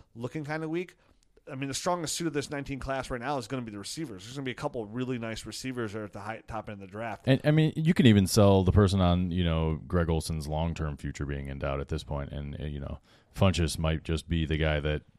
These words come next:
Speaker 2: permanently has these numbers instead of, you know, getting his numbers chopped.
Speaker 1: Definitely with his size
Speaker 2: Right.
Speaker 1: as well. And you're right, 'cause you could easily, easily argue that Greg Olson will never take a snap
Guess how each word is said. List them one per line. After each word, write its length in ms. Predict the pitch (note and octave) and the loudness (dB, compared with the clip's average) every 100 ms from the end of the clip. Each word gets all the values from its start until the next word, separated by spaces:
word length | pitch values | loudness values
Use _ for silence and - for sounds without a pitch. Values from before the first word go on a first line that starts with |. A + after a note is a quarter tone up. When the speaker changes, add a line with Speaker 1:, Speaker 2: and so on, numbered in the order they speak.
| - _ | -20 _
Speaker 2:
permanently 580 | - A2 A2+ D#2 - C#2 | 6 8 6 2 -6 -6
has 220 | D2 C#2 | -4 -6
these 160 | D2 C#2 | -6 -6
numbers 340 | C#2+ C#2+ C#2+ D#2 | -6 -4 -4 -6
instead 300 | D2 D#2+ D2+ | -4 -2 0
of, 180 | D#2 | -2
you 60 | C#2+ | -4
know, 140 | D2+ | -6
getting 180 | D2+ D#2 | -6 -6
his 140 | D2+ C#2+ | -6 -6
numbers 320 | D2+ C#2+ C#2 | -6 -6 -8
chopped. 440 | - E2 C#2 - - _ _ _ _ | -4 -2 -4 -8 -18 _ _ _ _
Speaker 1:
Definitely 220 | A2+ G#2 A#2+ | -10 -6 -4
with 80 | A2 | -4
his 20 | |
size 560 | - A#2+ B2 A2+ G#2 - | -6 -6 -8 -8 -10 -10
Speaker 2:
Right. 240 | - C2+ B2+ | -8 -6 -8
Speaker 1:
as 160 | A#2 | -10
well. 280 | A2 B2 A#2+ - | -6 -6 -6 -8
And 100 | C3+ | -8
you're 100 | C3+ | -2
right, 140 | C#3 C3+ | -2 -4
'cause 160 | - | -8
you 200 | A#2+ A#2+ | -12 -10
could 120 | A#2+ C#3+ | -10 -6
easily, 400 | C#3+ C3+ C3+ C#3 _ | -6 -4 -4 -6 _
easily 360 | F3 D#3+ D#3 D3 | -6 -4 -4 -2
argue 260 | C3 B2 | -2 -2
that 120 | A#2 G#2+ | -4 -4
Greg 180 | A#2+ | -6
Olson 240 | A2+ A2+ A2 | -6 -8 -8
will 80 | G#2+ | -8
never 200 | A2 G2+ | -8 -8
take 140 | G#2+ | -10
a 20 | |
snap 360 | F#2+ G#2+ F#2+ F2+ | -12 -12 -14 -16